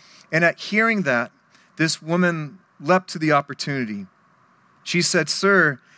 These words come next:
give me this water so I won't have to get thirsty and have to keep coming to draw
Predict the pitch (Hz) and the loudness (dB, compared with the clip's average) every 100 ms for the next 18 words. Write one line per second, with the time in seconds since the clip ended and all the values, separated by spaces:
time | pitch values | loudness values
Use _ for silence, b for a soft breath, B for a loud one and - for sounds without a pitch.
0 | b _ 113 139 180 240 269 262 214 214 | b _ -14 2 4 4 0 -4 0 0
1 | 190 180 160 156 165 165 156 - 151 143 | 0 -2 2 4 4 2 -2 -4 -2 2
2 | 147 180 156 160 - 156 160 - 139 151 | 2 2 0 -4 -4 0 0 0 -8 -6
3 | 180 _ - - 160 156 - - 135 123 | -6 _ -20 0 2 2 -2 -4 -2 -2
4 | b b b b 147 143 180 185 185 196 | b b b b -2 2 2 2 0 0
5 | 190 196 196 190 175 151 151 156 170 165 | 2 2 4 2 -2 -4 2 6 6 4